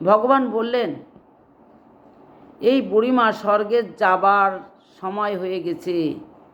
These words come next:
গাভীটা বাঁধা, তাই গাভীটাকে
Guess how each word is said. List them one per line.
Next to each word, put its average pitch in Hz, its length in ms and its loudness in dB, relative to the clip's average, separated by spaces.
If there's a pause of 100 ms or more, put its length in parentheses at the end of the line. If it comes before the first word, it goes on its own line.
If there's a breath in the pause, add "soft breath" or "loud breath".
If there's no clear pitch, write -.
(340)
গাভীটা 220 500 2
বাঁধা, 160 580 -2 (840)
তাই 214 200 4
গাভীটাকে 190 920 -2